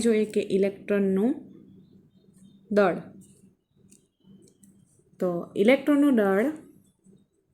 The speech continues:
બરાબર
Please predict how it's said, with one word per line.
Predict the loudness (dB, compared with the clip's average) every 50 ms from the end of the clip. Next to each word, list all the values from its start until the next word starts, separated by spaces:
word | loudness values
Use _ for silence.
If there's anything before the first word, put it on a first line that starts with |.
| _ _ _ _ _ -20 _ _ _ _ _ _ -20 _ _ _ _ _ _ _ _ _ _ _ _ _ _ _ _ _ _ _ _ _ _ _ _ _ _ _ _ _ _ _ _ _ _ _ _ _ _ _ _ _ _ _ _ _ -20 _ _ _ _ _ _ _ _ _ _ -4 -2
બરાબર | 0 2 2 2 2 2 2 2